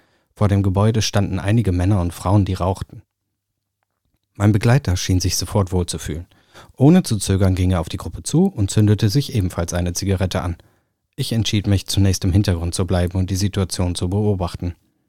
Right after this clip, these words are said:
Die Menschen dort wirkten alle mittleren Alters, erstaunlich gelassen.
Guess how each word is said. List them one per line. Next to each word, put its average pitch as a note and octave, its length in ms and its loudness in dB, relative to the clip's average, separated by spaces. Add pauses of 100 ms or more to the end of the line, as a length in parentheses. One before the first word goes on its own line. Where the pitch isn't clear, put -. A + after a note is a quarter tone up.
(560)
Die F#2+ 60 4
Menschen G#2 400 4
dort F2 340 -2
wirkten F#2 300 -2
alle A#2 200 2
mittleren G2 440 0
Alters, - 460 -8 (120)
erstaunlich A2+ 520 -2
gelassen. F#2+ 460 -4